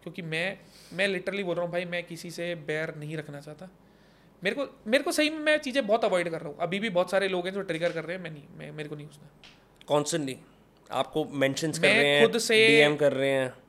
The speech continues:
Speaker 1: एक, कह सकते हो, एक फैसला बना के इंसान बैठता है ना कि नहीं, मुझे जूता ही नहीं बजाना।
Speaker 2: चाहे कुछ ही हो।
Speaker 1: भाई मेरी life में डायरेक्शन है, मेरे को मेरी training पे देखना है, घर वालों को देखना है, खाने पीने को देखना है,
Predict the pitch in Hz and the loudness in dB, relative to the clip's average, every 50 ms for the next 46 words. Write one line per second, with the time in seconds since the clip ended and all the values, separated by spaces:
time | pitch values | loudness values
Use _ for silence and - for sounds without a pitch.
0 | _ _ _ - 190 190 190 - - - - - - - - - - - _ _ | _ _ _ 2 2 2 2 -6 -14 -16 -16 -18 -18 -18 -18 -18 -20 -20 _ _
1 | - _ - 196 185 185 190 175 - - 190 190 190 185 185 - - - - 175 | -20 _ 0 0 0 0 0 -6 -6 -4 0 0 0 0 -2 -8 -16 -6 -2 -2
2 | 165 165 190 180 185 175 170 170 175 170 165 180 170 175 170 - 190 175 165 165 | -2 0 0 -2 0 0 0 -2 -2 -2 -4 -4 -8 -8 -6 -4 -4 -4 -2 -2
3 | 165 160 160 - 175 175 185 180 202 202 180 165 160 151 151 - - - - _ | -4 -4 -2 -4 -6 -6 -6 -8 -10 -12 -10 -10 -10 -10 -10 -14 -20 -20 -20 _
4 | _ _ _ _ - _ _ _ _ _ _ _ _ _ _ _ _ - 180 190 | _ _ _ _ -20 _ _ _ _ _ _ _ _ _ _ _ _ -6 -4 -2
5 | 208 233 277 190 208 226 226 247 247 240 233 196 170 143 139 135 123 - - - | 2 2 2 2 0 2 4 4 4 4 2 0 0 -2 -2 -6 -10 -16 -20 -20
6 | _ _ _ _ _ _ _ _ _ _ _ _ _ _ _ _ _ _ _ - | _ _ _ _ _ _ _ _ _ _ _ _ _ _ _ _ _ _ _ -4
7 | - 170 156 - 160 147 - 156 135 117 117 113 - - - _ _ _ _ - | -2 -2 -2 -2 -4 -6 -4 -2 -2 -4 -4 -6 -12 -20 -20 _ _ _ _ -6
8 | 247 247 202 185 208 220 226 208 190 180 175 180 202 220 185 175 151 151 - - | -4 -4 -2 -2 -4 -2 0 0 0 0 0 -4 -6 -4 -2 -2 -2 -4 -6 -10
9 | 147 143 - - _ _ _ _ _ _ _ _ _ _ _ _ - 165 180 170 | -14 -16 -18 -20 _ _ _ _ _ _ _ _ _ _ _ _ -6 -6 -6 -4
10 | 190 185 190 202 196 196 180 170 170 170 165 170 156 156 147 151 147 156 160 151 | -2 -2 -2 -2 -2 -4 -6 -6 -6 -6 -8 -8 -8 -8 -10 -10 -14 -14 -14 -6
11 | 151 165 160 156 160 160 165 160 160 156 147 143 143 143 147 156 156 - - - | -4 -2 0 0 0 -2 -2 -4 -4 -6 -8 -10 -10 -12 -16 -16 -18 -18 -10 -8
12 | 160 160 165 160 165 160 160 151 156 151 151 147 151 147 151 156 160 | -6 -6 -6 -6 -6 -8 -6 -6 -8 -8 -10 -12 -12 -14 -16 -16 -16